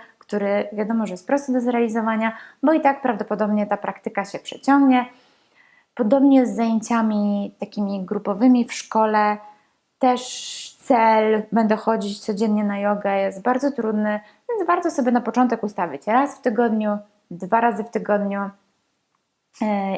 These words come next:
i, i możecie stosować takie sztuczki, gdzieś mieć matę na wierzchu albo przygotowane ciuchy, żeby to spakowanie się i wyjście zajęło jak najmniej czasu,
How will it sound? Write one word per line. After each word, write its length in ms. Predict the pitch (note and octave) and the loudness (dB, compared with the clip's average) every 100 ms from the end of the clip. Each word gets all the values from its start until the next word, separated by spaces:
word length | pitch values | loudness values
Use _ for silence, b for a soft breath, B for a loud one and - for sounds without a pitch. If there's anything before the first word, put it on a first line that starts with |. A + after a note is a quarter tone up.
| F#3+ | -4
i, 480 | G#3+ G#3 G#3 G#3+ G#3 b b b b b b | -2 0 0 0 -4 b b b b b b
i 80 | B3 | 4
możecie 680 | B3 B3+ B3 C4+ C4 C4 C4 C4 | 4 4 0 2 6 6 4 2
stosować 340 | B3+ A4+ G4 | -2 0 2
takie 200 | - B3 | -2 -4
sztuczki, 460 | G#3 - A3 - G3+ | -6 -2 -4 -2 -6
gdzieś 200 | F#3 - | -6 -6
mieć 240 | F#3+ - - - | -6 -8 -10 -2
matę 340 | G3 G3 A#3+ | 0 2 2
na 140 | A3 G3+ | 2 2
wierzchu 600 | A3 G#3+ - - G#3 G3+ | 0 0 -4 -4 0 0
albo 220 | F#3+ F#3+ | 0 -4
przygotowane 580 | - G3+ - G3 F#3+ F#3+ | -6 -6 -4 -4 -4 -2
ciuchy, 380 | A#3+ A#3+ A#3+ | 0 2 2
żeby 420 | G#3+ G#3+ G#3 A3+ A3+ B B B - | 0 -2 -2 -2 -2 B B B -2
to 420 | A3 A3 A3 G3+ - _ _ _ _ _ _ - | 2 2 2 0 -2 _ _ _ _ _ _ -20
spakowanie 600 | - - D4 D4 C#4 C#4 | -4 0 4 4 4 4
się 140 | C4+ | 2
i 180 | - A#3 | 2 2
wyjście 360 | D4 C#4+ C4+ | 2 2 0
zajęło 380 | A3 A#3 A#3+ A3+ | 2 2 2 2
jak 200 | A#3 B3+ | 2 2
najmniej 400 | B3 A3+ G#3+ G3+ | 2 0 -4 -4
czasu, 440 | - A3+ - G#3+ | -4 -4 -2 -2